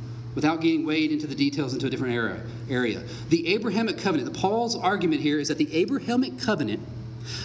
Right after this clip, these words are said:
does not take place in all the children of the covenant indiscriminately.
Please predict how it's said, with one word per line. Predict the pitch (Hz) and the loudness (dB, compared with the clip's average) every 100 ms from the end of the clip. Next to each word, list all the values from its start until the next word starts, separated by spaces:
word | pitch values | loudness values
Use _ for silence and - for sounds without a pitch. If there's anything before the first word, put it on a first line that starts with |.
| - | 4
does | 180 170 | 4 6
not | 185 247 220 | 2 2 -2
take | - 254 180 | 0 0 0
place | - 240 208 156 165 | 0 4 4 4 4
in | 175 175 - | 2 2 2
all | 165 202 240 247 | 2 4 2 2
the | 262 | 2
children | - - 214 208 208 214 208 - - | 2 4 4 2 2 0 -2 -6 0
of | 175 175 | 2 4
the | 185 | 0
covenant | - 202 202 165 170 175 - - - | 2 2 4 4 2 -2 -10 -6 2
indiscriminately. | 196 220 208 214 - - 214 220 208 180 147 139 104 80 | 4 4 2 2 2 2 2 2 4 2 2 0 0 -4